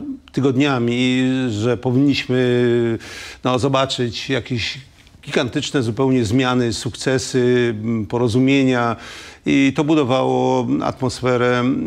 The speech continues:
oczekiwań. Y, moim zdaniem było to przesadzone. Pewne warunki brzegowe były sztywne i odnoszą się one przede wszystkim do członkostwa Ukrainy, y, w nato. Y, to nie mogło nastąpić na tym szczycie.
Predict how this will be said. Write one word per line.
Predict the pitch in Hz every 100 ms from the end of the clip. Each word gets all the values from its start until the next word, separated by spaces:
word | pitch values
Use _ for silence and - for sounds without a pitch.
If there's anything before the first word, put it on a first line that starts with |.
| -
oczekiwań. | 156 - 135 - 110 117 131
Y, | 151 220 269 262 170 139 143 170 175
moim | 156 160
zdaniem | 123 139 135
było | 127
to | 123
przesadzone. | - 135 - 113 131 110 113 143 - - - - - - - - 311 262 - 170
Pewne | 170 143 147 143
warunki | 131 139 156 151
brzegowe | 127 131 135 127
były | 120 123
sztywne | 113 - 143 113 113 113 127 151 -
i | 139 127 - 233
odnoszą | 156 131 127 135
się | - 139
one | 127 120
przede | - 127
wszystkim | 113 135 - 135
do | 120
członkostwa | - 127 110 120 - 131 123 123
Ukrainy, | 117 107 120 120 123 120 120 160 - 127 120 120 117
y, |
w | 107
nato. | 131 120 - 131 127 - - - - -
Y, | - 131 135 151 -
to | 151
nie | 147
mogło | 151 135 120
nastąpić | 110 113 - 110 104 113 -
na | 117
tym | 127 110
szczycie. | - 117 87 - -